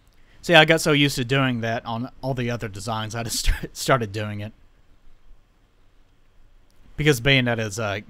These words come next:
gun has those weird, you know, sort of gem-looking things all over the place.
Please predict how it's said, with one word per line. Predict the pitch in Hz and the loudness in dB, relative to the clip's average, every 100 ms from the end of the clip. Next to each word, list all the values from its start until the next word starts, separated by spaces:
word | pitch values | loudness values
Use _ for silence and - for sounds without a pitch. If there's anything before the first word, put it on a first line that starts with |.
| 104 | -6
gun | 110 107 101 | -4 -4 -6
has | 104 | -10
those | 104 95 - - | -10 -12 -14 -18
weird, | 110 101 101 92 92 90 - _ _ _ _ _ _ _ - | -14 -10 -8 -10 -16 -20 -20 _ _ _ _ _ _ _ -16
you | 107 | -12
know, | 101 98 | -10 -10
sort | - 147 | -4 -4
of | 107 | -2
gem-looking | 101 107 98 101 104 101 | -4 -4 -4 -8 -10 -12
things | 101 101 104 | -10 -12 -10
all | 104 | -10
over | 104 | -10
the | 101 | -10
place. | 107 104 - | -10 -12 -14